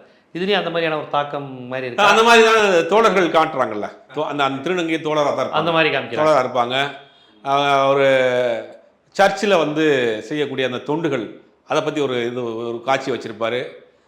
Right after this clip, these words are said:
Speaker 2: ஒரு மத நல்லி-
Speaker 1: ஒரு போனவனா மனித மனத்தை ஈரப்படுத்தும், இதயத்தை
Speaker 2: கண்டிப்பா,
Speaker 1: ஈரப்படுத்தும்.
Speaker 2: கண்டிப்பா வந்து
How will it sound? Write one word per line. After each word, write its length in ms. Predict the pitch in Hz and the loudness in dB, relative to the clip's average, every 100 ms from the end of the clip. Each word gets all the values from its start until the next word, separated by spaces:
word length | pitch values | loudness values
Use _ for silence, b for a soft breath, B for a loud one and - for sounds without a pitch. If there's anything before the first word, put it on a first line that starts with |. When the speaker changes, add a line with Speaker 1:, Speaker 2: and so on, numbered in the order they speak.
| _ - | _ -10
Speaker 2:
ஒரு 140 | 202 | -2
மத 160 | 175 175 | 4 4
நல்லி- 260 | 170 160 | 4 4
Speaker 1:
ஒரு 580 | 160 156 156 156 156 - - | 2 2 2 0 -2 -8 -2
போனவனா 560 | 202 220 202 214 240 | 0 2 0 2 2
மனித 280 | 180 175 202 | 0 -2 -2
மனத்தை 440 | 185 175 175 180 170 | -2 -4 -4 -4 -2
ஈரப்படுத்தும், 460 | 170 143 131 123 - | -4 -4 -10 -14 -8
இதயத்தை 20 | |
Speaker 2:
கண்டிப்பா, 440 | - 185 175 156 | -2 0 0 0
Speaker 1:
ஈரப்படுத்தும். 260 | 151 156 143 | 0 -2 -4
Speaker 2:
கண்டிப்பா 380 | 151 175 175 175 | -4 0 4 6
வந்து 600 | - 165 175 180 175 | 4 2 2 2 0